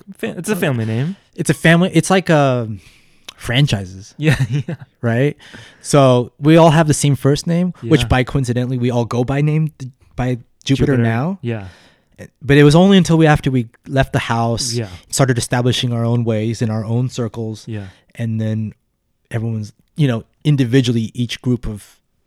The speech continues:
Speaker 2: people were like, "Your name's Jupiter? Your
Speaker 1: Yeah.
Speaker 2: name's Jupiter? Your name's Jupiter? I'm not calling you blah, blah, blah. I'm gonna
Speaker 1: Yeah.
Speaker 2: call you Jupiter." So so anyway, yeah, all our names is Jupiter.
Speaker 1: Your, your middle name's Wayne, right?
Speaker 2: Dwayne.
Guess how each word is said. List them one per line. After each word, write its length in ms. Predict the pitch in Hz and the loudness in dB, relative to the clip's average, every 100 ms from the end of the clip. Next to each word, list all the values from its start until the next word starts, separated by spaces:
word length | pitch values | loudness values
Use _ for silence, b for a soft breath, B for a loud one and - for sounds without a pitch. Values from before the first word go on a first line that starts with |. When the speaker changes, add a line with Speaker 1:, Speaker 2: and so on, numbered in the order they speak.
| _ | _
Speaker 2:
people 260 | - 123 113 | -8 -6 -6
were 100 | 107 | -6
like, 180 | 95 | -8
"Your 60 | 165 | -4
name's 200 | 190 127 | -4 -4
Jupiter? 400 | - 127 226 226 | -8 -12 -12 -10
Your 80 | - | -6
Speaker 1:
Yeah. 0 | 156 | -4
Speaker 2:
name's 120 | 107 | -4
Jupiter? 280 | 117 165 214 | -6 -8 -4
Your 80 | 151 | -2
name's 140 | 123 | -2
Jupiter? 280 | 135 196 214 135 | -4 -4 -6 -6
I'm 140 | 165 | -2
not 120 | 226 | -2
calling 280 | - 131 123 | 2 0 0
you 160 | 107 98 | -4 -6
blah, 240 | - 101 | -8 -8
blah, 140 | 98 | -8
blah. 240 | 92 107 147 | -8 -6 -4
I'm 80 | 202 | -2
gonna 120 | 185 | -2
Speaker 1:
Yeah. 60 | |
Speaker 2:
call 120 | 113 104 | -2 -6
you 120 | 98 | -6
Jupiter." 460 | 165 202 - 104 - | -8 -8 -12 -16 -14
So 400 | - 131 120 - B B B B B B _ _ _ _ _ | 0 2 2 -2 B B B B B B _ _ _ _ _
so 120 | - | 6
anyway, 240 | 170 151 127 | 6 6 4
yeah, 180 | 123 110 | 4 2
all 200 | 120 127 | 2 2
our 80 | |
names 200 | 117 117 | 2 0
is 140 | 104 92 | -4 -8
Jupiter. 420 | 107 104 98 92 427 | -10 -10 -10 -12 -8
Speaker 1:
Your, 220 | 151 143 | 2 2
your 160 | 185 147 | 4 4
middle 140 | 139 | 6
name's 180 | 127 107 | 4 2
Wayne, 340 | 107 117 113 | 0 0 -2
right? 220 | 104 110 127 _ | -4 -6 -8 _
Speaker 2:
Dwayne. 340 | 143 117 95 | 4 4 0